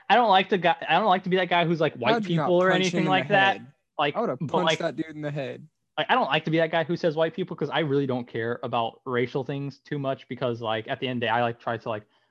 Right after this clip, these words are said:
Speaker 1: value people to, like, an equal degree. But at the same time, like, when someone does something and it just, it just usually is white people because there is that level of, like, natural ignorance. I don't know why it exists.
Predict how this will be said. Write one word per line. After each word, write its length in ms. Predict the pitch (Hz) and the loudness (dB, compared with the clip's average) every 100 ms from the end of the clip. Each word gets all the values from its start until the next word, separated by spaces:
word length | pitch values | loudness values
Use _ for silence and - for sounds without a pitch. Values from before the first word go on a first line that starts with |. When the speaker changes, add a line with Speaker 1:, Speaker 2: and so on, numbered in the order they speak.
| _ | _
Speaker 1:
value 300 | 135 120 131 | 0 2 2
people 340 | 123 143 143 135 | -2 -4 -4 -4
to, 100 | 139 | -2
like, 200 | 120 117 _ 135 | -2 -4 _ -12
an 100 | 127 | -6
equal 240 | 139 147 | -6 -4
degree. 300 | 127 120 131 | -4 -2 -4
But 120 | 127 131 | 0 0
at 40 | |
the 40 | 127 | 0
same 200 | 202 175 | -2 -2
time, 300 | 139 117 107 | -4 -4 -4
like, 180 | 104 127 | -6 -6
when 140 | 120 | -4
someone 280 | 208 202 135 | -2 0 0
does 220 | 127 123 | 0 0
something 400 | 120 110 117 107 _ _ _ 143 | -6 -8 -12 -12 _ _ _ -2
and 80 | |
it 40 | 165 | 0
just, 160 | 156 - _ | -2 -10 _
it 60 | 135 | -6
just 200 | 156 - _ | -6 -8 _
usually 380 | 151 165 151 - - | -2 0 -2 -6 0
is 180 | 151 127 | 2 4
white 220 | 127 113 | 0 0
people 280 | 127 120 120 | -4 -4 -4
because 300 | 120 131 113 | -2 -2 0
there 140 | 135 | 0
is 100 | 131 | 0
that 140 | 135 110 | -2 -2
level 260 | 127 123 120 | -2 -2 -2
of, 80 | |
like, 140 | 120 107 | -2 -4
natural 440 | 113 113 - 120 | -4 -4 -4 -4
ignorance. 400 | 113 117 123 127 - | -4 -4 -4 -4 -4
I 60 | |
don't 120 | 202 190 | -2 0
know 100 | 170 | 0
why 160 | 160 | -2
it 80 | 127 | -4
exists. 540 | 110 113 143 208 - | -6 -2 0 -2 -10